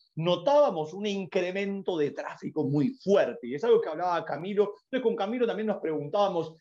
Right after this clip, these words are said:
"Ey, ¿será que Canfor está dando más rosca a la aplicación y por eso el algoritmo corre mejor?". Hasta que después de investigar nos dimos cuenta, y es algo que hoy en día hablamos de algoritmos directos e indirectos, nos dimos cuenta que en realidad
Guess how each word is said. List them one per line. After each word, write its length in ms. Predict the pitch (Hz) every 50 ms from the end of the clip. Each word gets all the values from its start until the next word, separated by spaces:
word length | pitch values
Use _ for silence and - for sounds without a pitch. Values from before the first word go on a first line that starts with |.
| _ _ _ -
"Ey, 260 | 226 233 214 160 135
¿será 340 | 127 - 151 160 208 240 233
que 160 | - 175 -
Canfor 340 | - 180 175 170 160 151 131
está 160 | - - 151
dando 240 | 151 147 147 143 139
más 220 | 139 139 123 123
rosca 380 | 131 135 151 - - 156 - 170
a 40 | 143
la 60 | 131
aplicación 540 | - - 127 120 - 123 - - 185 175 170
y 60 | 147
por 240 | 147 131 131 135 156
eso 400 | 165 160 165 - 170 151 151 - - -
el 80 | 160
algoritmo 560 | 151 143 143 - 143 139 147 143 143 143 131
corre 260 | - - 156 151 147 139
mejor?". 440 | 123 120 - - 202 214 214 214 - _ _ -
Hasta 280 | 175 160 160 180 196
que 140 | - 202 190
después 360 | 185 202 196 - - 294 294
de 60 | 269 233
investigar 600 | 190 160 156 151 - - 170 160 196 247 269 269 - - _ -
nos 180 | 190 208 233
dimos 240 | 269 269 269 247 214 - -
cuenta, 420 | 233 214 196 196 - 220 220 220 - - _ _ -
y 140 | 160 170
es 120 | 180 170 165
algo 220 | 196 208 214 180
que 180 | 160 156 156 - -
hoy 180 | 156 175 180 180
en 80 | 170
día 220 | 175 190 185 175 170
hablamos 600 | 165 - 143 143 165 196 202 190 175 165 143 139
de 60 | 143 139
algoritmos 500 | 139 127 139 156 165 175 175 160 143 131
directos 520 | 143 156 180 185 180 - 165 151 156 - - - _
e 140 | - 175 151
indirectos, 640 | 147 147 156 151 151 190 220 226 214 226 - 208 208 - - _ -
nos 120 | 180 208
dimos 180 | 240 240 226 -
cuenta 280 | - 247 240 240 202
que 120 | 156 170 170
en 140 | 165 160 151
realidad 600 | 151 147 151 156 156 151 151 156 185 208 208